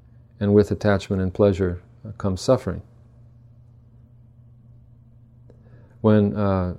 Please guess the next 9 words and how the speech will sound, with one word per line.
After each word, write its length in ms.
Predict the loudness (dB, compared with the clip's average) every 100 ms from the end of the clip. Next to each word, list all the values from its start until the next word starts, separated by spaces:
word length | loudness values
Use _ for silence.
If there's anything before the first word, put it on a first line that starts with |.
| 0
Yunmen's 480 | 2 4 4 2 2
teacher, 440 | 2 2 0 0 -6 -8
as 100 | -6
I 60 |
said, 260 | 0 2 2
would 100 | 0
say, 160 | -4 -6
"Speak, 340 | 4 6 6
speak," 440 | 6 6 6 2